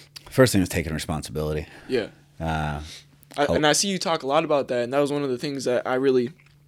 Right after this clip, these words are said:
Speaker 2: I really like about one of your messages is keeping your agreements. I figure we can go into a little bit, a little bit into that. But so yeah, continue with, like, some of your key philosophies with, with your coaching. I'm, I'm real curious to, to, to know what that is.
Speaker 1: J-, so just so it makes sense, like, really,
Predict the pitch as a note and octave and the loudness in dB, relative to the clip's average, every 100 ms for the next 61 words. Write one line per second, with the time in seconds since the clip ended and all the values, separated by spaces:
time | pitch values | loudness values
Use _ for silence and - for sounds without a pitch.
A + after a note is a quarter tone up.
0 | _ _ - - C3+ C#3 C3 C3+ C3+ B2 | _ _ -16 -8 0 4 6 6 6 4
1 | A#2 G#2+ B2 A#2+ A#2+ C#3 B2 A#2+ A2+ A2 | 2 0 -4 -4 -2 -2 -2 -4 -6 -4
2 | - C3 B2+ A#2 G#2+ C3 B2+ A2+ A2+ A#2 | -4 -4 -4 -6 -4 -4 -6 -8 -10 -10
3 | B2 A#2+ B2 A#2+ A#2+ A2+ - B2 A#2 A#2+ | -8 -6 -6 -4 -2 -2 -2 -8 -6 -2
4 | B2 A2+ A#2 - - - - - D3+ C#3+ | -2 0 0 -2 -6 -20 -10 0 2 2
5 | D3 D3 A#2+ A2+ G#2+ A2+ - B2 A#2+ C3+ | 0 -2 -2 -2 0 0 0 2 4 4
6 | C3 - C3+ C3+ C#3+ C3 C3 C3 A#2 A#2+ | 4 2 -6 -4 -2 0 0 0 -4 -6
7 | C3+ B2 - D3 - A2+ C3 - A#2 A#2+ | -4 -4 -2 -4 -2 -4 -4 -6 -8 -8
8 | A2 - B2 B2 A#2+ B2 B2 A#2 A#2 A#2 | -8 -4 -4 -2 -2 -2 -2 -6 -8 -8
9 | B2 A2+ - A#2+ A#2 - A2 - - - | -4 -6 -4 -4 -2 -6 -8 -10 -12 -12
10 | - - - B2+ A#2+ A#2 A2+ A#2+ B2 A2+ | -16 -18 -10 -6 -2 -4 -4 -4 -4 -4
11 | - - A2 G2 A2 B2+ A2+ F#2+ C#3 D3+ | -8 -4 -2 0 4 6 8 6 6 8
12 | C3 G2+ G#2+ G2+ - G2 F2 F2 F#2 E2+ | 8 8 4 4 2 0 0 0 0 -2
13 | - A2 B2 B2+ A#2 G#2 F#2+ | -4 4 8 10 10 8 4